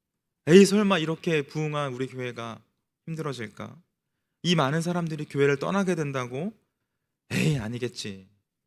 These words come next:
그런데 지금 상황을 보면 어떻습니까? 많은 사람들이 교회를 이미 떠났고 또 떠나가고 있습니다. 교회는 계속해서 많아지고 있는데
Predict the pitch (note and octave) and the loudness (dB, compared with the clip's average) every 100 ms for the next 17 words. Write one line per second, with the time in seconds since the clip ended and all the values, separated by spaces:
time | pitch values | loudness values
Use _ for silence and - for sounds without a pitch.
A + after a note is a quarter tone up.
0 | _ _ _ _ _ _ _ _ _ _ | _ _ _ _ _ _ _ _ _ _
1 | - C3+ C#3 B2+ B2 C#3 C#3+ D3 D3 B2+ | -4 0 0 0 -2 -4 -2 -4 -4 -4
2 | B2 A2 B2 - A#2 G#2+ - G#2 B2 - | -6 -6 -6 -6 -8 -12 -14 -12 -12 -14
3 | _ _ _ _ _ _ _ _ - A2+ | _ _ _ _ _ _ _ _ -2 2
4 | F3+ G#3 G#3+ G3+ G3 G3 D3+ D3 C#3 B2+ | 4 4 2 4 2 0 0 0 2 0
5 | - - D3 E3 D#3+ D#3 D#3 - - E3+ | -4 -6 -2 -2 -2 -4 -4 -8 -8 -6
6 | B3+ _ _ _ - F#3+ B3+ - _ - | -6 _ _ _ -2 -2 -2 -8 _ -6
7 | F#3+ F#3 E3 C#3+ A#2+ - A#2 A2 _ _ | -2 -2 -4 -8 -10 -12 -16 -20 _ _
8 | _ _ _ _ _ - - _ - G#3+ | _ _ _ _ _ -20 -20 _ 8 12
9 | B3 A3 F3+ G3+ G#3+ G3+ E3 D3 D3+ D3+ | 12 8 4 4 2 4 4 4 2 0
10 | D3 C3 B2+ D3+ D3 G2+ | -2 -2 -4 -4 -4 -6